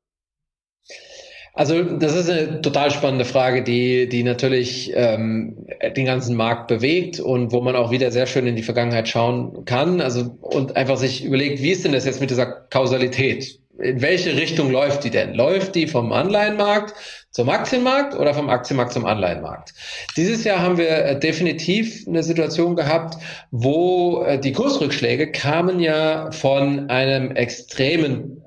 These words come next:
ähm, Anstieg der Inflationserwartungen,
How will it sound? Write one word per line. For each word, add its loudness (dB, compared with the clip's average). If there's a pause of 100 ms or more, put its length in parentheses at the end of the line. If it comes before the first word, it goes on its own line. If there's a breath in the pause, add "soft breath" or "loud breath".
ähm, -2 (200)
Anstieg 0
der 2
Inflationserwartungen, 2